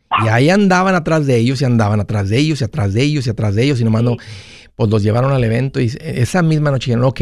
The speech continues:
Speaker 1: ya entendemos, ya agarramos, hoy empezamos, ya no nos tienen que andar diciendo nada, este, we get it". Este, <laughs> imagínate haber empezado desde el, así desde el principio. Bueno,
Speaker 2: Sí.
Speaker 1: platícame, ¿qué traes en mente, Magali? ¿Cómo te puedo ayudar?
Speaker 2: Bueno,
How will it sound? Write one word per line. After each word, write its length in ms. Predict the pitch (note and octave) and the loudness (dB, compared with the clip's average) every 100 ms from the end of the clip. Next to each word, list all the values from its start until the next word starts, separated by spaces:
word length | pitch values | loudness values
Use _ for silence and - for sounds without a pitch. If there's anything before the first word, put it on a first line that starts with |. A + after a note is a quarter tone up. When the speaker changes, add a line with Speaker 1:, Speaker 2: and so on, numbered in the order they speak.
| G#2+ | 2
Speaker 1:
ya 120 | G#2+ | 2
entendemos, 560 | B2 B2 B2+ C#3+ D3+ B2 | 2 0 -2 0 0 0
ya 80 | B2 | 0
agarramos, 260 | A#2+ B2 B2+ | 0 0 2
hoy 140 | C3 | 2
empezamos, 560 | C3 A#2 A2+ D3 D3+ C#3 | 2 -2 -2 -2 -2 -2
ya 140 | G3+ | 0
no 60 | C#3 | 0
nos 80 | |
tienen 160 | B2 C3+ | 0 -2
que 80 | C#3 | 0
andar 140 | C3 | 0
diciendo 240 | B2 B2 A#2+ | 0 0 0
nada, 340 | C3 C#3+ D3+ - - - - - | 0 0 0 -4 -18 -20 -20 -6
este, 500 | - G#2+ - A2+ A#2+ | -4 -4 -4 -4 0
we 160 | A#2+ C#3 | 2 4
get 240 | C3 A2+ | 4 0
it". 100 | - _ | -4 _
Este, 920 | - A2 - - A2+ A2 A2 A2 - C#3 _ | -8 -6 -8 -6 -4 -2 -4 -6 -8 -12 _
<laughs> 120 | _ | _
imagínate 800 | - A2+ A2 G2 A#2+ C3+ D3 - | -4 0 0 -2 -2 -2 -2 0
haber 200 | A#2+ A#2 | 0 0
empezado 540 | B2 - - A#2+ A#2 A2+ | -2 -4 -6 -2 0 0
desde 180 | G#2 G#2 | -2 -6
el, 120 | - A2 | -8 -10
así 200 | A#2+ A#2 | -8 -6
desde 200 | A2 G#2 | -4 -2
el 80 | G2+ | -4
principio. 480 | A#2+ G2+ G#2+ - _ _ _ _ - - | -6 -10 -10 -16 _ _ _ _ -18 -2
Bueno, 380 | B2 C#3 G#2+ - - - - - | 2 2 2 -2 -10 -18 -20 -6
Speaker 2:
Sí. 280 | G#3+ F3+ F3+ - | -4 -4 -4 -2
Speaker 1:
platícame, 560 | C3+ - - B2+ F#2 - | -2 -2 -2 -4 -4 -4
¿qué 140 | F3+ | -4
traes 220 | - F3 | 0 0
en 120 | C#3 C#3+ | 2 2
mente, 240 | B2 A2+ | 0 0
Magali? 320 | G#2 F#2+ F#2 | -2 -2 -4
¿Cómo 240 | F2+ D#3 D#3+ | 0 0 0
te 80 | |
puedo 160 | - G2+ | -6 -10
ayudar? 160 | D#2+ - _ _ _ _ _ | -14 -20 _ _ _ _ _
Speaker 2:
Bueno, 480 | D4+ D4+ D#4 C#4+ A#3+ | -10 -6 -4 -6 -10